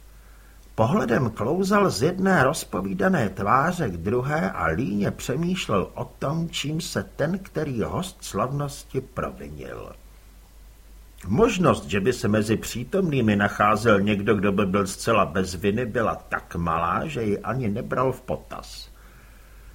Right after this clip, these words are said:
Byla tady dokonce i celá řádka vyslanců.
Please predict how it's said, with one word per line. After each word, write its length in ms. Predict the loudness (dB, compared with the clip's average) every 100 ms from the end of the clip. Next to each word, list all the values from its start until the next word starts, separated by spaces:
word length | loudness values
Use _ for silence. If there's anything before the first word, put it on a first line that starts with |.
| -20 -20 -20 -20 -8
Byla 260 | 0 2 2
tady 280 | 0 0 2
dokonce 540 | 0 2 2 2 0 -2
i 80 |
celá 460 | -4 -2 0 0 -2
řádka 520 | -2 -2 -2 -4 -4
vyslanců. 920 | -4 -4 -2 -2 -2 -6 -12 -12 -14